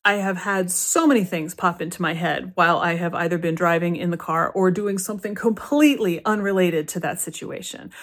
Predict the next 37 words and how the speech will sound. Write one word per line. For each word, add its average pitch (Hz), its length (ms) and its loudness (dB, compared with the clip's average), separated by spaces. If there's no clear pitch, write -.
But 320 280 6
there 311 180 6
are 294 260 6
also 285 440 2
stories 254 680 0
about 226 560 4
engineering 247 640 4
firms 208 520 2
and 202 220 -2
other 226 260 6
kinds 208 320 -4
of 196 100 -4
companies 208 640 -2
who 254 160 6
have 247 200 4
discovered 262 800 2
that 233 180 6
as 254 160 4
soon 320 280 0
as 285 160 4
they 233 160 6
finally 247 600 0
throw 254 360 4
in 277 100 4
the 277 80 2
towel 196 480 -4
and 185 340 0
give 254 320 2
up 202 400 2
on 190 220 2
solving 233 500 2
the 226 80 0
problem 180 540 2
that 185 180 0
they 208 140 -2
have 202 180 -4
spent 247 380 0